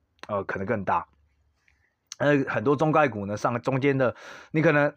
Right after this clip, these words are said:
你如果直接五月，呃，三月三，三月十八跟三月十一去一比较，他们可能中间差别可能是 flat，或是差了，可能涨了十趴，或者涨了五趴，涨了二十趴，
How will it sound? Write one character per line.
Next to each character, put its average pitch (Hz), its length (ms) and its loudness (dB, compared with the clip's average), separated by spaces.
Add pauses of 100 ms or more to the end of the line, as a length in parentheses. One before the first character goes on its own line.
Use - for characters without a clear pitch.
你 170 140 4
如 202 160 10
果 226 140 8
直 160 240 -4
接 190 280 6 (540)
五 123 180 0
月， 151 320 6
呃， 123 160 4
三 175 240 2
月 180 160 6
三， 156 300 -2
三 190 160 4
月 185 100 2
十 135 200 -4
八 135 160 4
跟 143 120 2
三 143 200 2
月 139 100 2
十 117 180 -4
一 113 60 0
去 127 220 0
一 120 40 -2
比 90 160 -14
较， 92 240 -4
他 196 140 2
们 202 100 2
可 135 140 -2
能 110 140 -4
中 135 160 -2
间 143 160 0
差 131 200 2
别 113 160 -6 (300)
可 - 100 -6
能 110 80 -2
是 131 120 -2
flat， - 400 0 (160)
或 - 180 -2
是 160 100 4
差 143 260 4
了， 135 60 2
可 - 120 -6
能 113 120 -4
涨 95 160 -2
了 - 60 -6
十 - 260 -8
趴， 117 240 2 (300)
或 156 180 4
者 143 80 -2
涨 113 140 0
了 95 540 -2
五 117 120 -6
趴， 127 380 0
涨 98 180 -4
了 98 460 0
二 156 100 2
十 127 140 -8
趴， 120 240 4